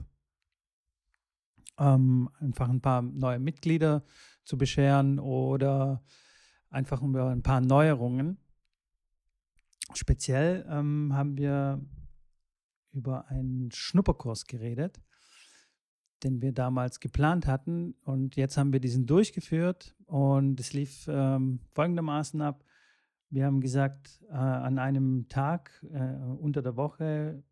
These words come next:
zwischen neunzehn und einundzwanzig Uhr kann einfach jeder mal vorbeischauen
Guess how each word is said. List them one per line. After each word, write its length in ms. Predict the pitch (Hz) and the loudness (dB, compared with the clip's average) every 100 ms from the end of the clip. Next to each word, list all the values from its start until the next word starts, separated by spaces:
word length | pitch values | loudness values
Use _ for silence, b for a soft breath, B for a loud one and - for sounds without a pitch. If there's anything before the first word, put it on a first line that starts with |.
| _ - | _ -14
zwischen 520 | - 123 - 127 120 | -6 -6 -4 -4 -2
neunzehn 480 | 123 139 - 135 123 | -2 -4 -4 -4 -2
und 160 | 120 | -4
einundzwanzig 600 | 127 131 123 127 127 123 | -2 -2 -2 -4 -4 -4
Uhr 260 | 143 143 139 | -2 -2 -2
kann 220 | 131 127 | -4 -4
einfach 320 | 139 139 139 | -4 -6 -6
jeder 340 | - 127 160 180 | -4 0 2 2
mal 220 | 165 151 | 0 -2
vorbeischauen 840 | - 123 120 151 - 160 160 160 | -2 -2 0 0 0 0 2 -2